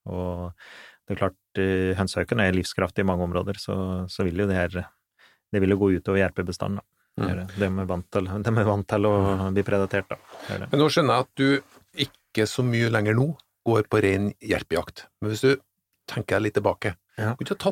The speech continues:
Speaker 2: med, kan du ta med oss, eh, på en, på en jerpedag? Hvordan, hvordan, hvordan starter du da?
Speaker 1: Ja,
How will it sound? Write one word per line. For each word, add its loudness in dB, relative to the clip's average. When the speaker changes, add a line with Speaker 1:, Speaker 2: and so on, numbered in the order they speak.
Speaker 2:
med, 2
kan -4
du -2
ta 0
med -2
oss, -4
eh, 4
på -6
en, -2
på -2
en -2
jerpedag? 0
Hvordan, -4
hvordan, -10
hvordan 0
starter 0
du 6
da? 4
Speaker 1:
Ja, 2